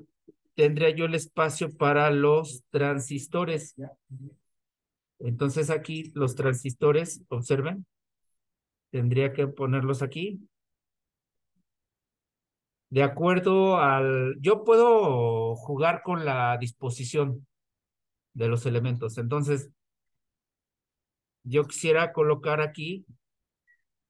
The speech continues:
en el entendido de la disposición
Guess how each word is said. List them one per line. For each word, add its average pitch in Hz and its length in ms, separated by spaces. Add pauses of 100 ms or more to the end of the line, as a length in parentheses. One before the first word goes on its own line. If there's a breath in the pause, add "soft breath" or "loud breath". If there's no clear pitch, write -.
(180)
en 127 180
el 139 140
entendido 147 800 (180)
de 139 480
la 135 160
disposición 127 920